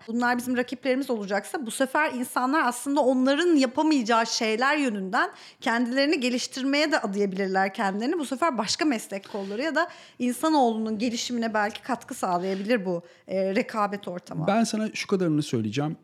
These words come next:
Speaker 2: E, şimdi ins-, yani teknolojiyle bağlantısı olsun diye söylüyorum. Şimdi bu, bu kadar mükemmel gibi gözüküyor ama şöyle
Speaker 1: Hı.
Speaker 2: tarafları da var. Bu, bu teknolojik olarak bir tarafı bir yere götürdüğü gibi diğer taraftan da almaya başladı. Şimdi cyborg olmak,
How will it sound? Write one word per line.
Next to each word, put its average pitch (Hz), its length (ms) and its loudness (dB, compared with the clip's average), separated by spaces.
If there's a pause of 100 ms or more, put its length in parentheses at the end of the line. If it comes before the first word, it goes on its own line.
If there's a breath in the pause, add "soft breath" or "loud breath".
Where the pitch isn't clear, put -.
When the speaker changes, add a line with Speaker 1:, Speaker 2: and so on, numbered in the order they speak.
(140)
Speaker 2:
E, 123 320 2
şimdi 147 200 -2
ins-, 156 560 -2
yani 123 160 -6
teknolojiyle 151 600 2
bağlantısı 139 480 0
olsun 113 280 -2
diye 98 120 -4
söylüyorum. 104 480 -8 (560)
Şimdi 131 180 -4
bu, 147 100 0
bu 156 40 -8
kadar 147 200 -2
mükemmel 143 540 2
gibi 135 140 -4
gözüküyor 139 360 0
ama 110 200 -4
şöyle 147 200 2
Speaker 1:
Hı. - 40 0
Speaker 2:
tarafları 123 400 -2
da 98 80 -4
var. 76 140 -12 (120)
Bu, 139 300 0
bu 269 300 8
teknolojik 175 540 4
olarak 208 340 4 (380)
bir 175 60 -4
tarafı 214 420 2
bir 131 60 0
yere 180 180 6
götürdüğü 190 420 4
gibi 185 340 4
diğer 214 260 2
taraftan 196 400 0
da 240 80 4
almaya 156 420 6
başladı. 101 400 0
Şimdi 180 240 0
cyborg 196 600 4
olmak, 180 540 4